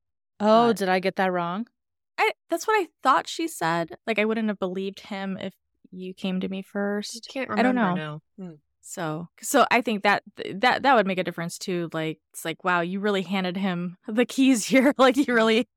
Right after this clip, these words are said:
Speaker 2: gifted him a get out of jail free card by not saying something sooner. If, if that's, um, if that was what Elena was communicating to her.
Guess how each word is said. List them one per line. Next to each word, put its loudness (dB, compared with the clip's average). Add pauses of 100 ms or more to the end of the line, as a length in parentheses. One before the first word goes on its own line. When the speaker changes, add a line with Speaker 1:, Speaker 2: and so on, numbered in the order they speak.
(160)
Speaker 2:
gifted 6
him 6
a 4
get 4
out 6
of -6
jail 4
free -4
card 2
by 0
not 0
saying -2
something -6
sooner. -6 (160)
If, -4
if -20
that's, -6
um, -6
if -14
that -2
was -8
what -6
Elena -6
was -6
communicating -10
to -12
her. -8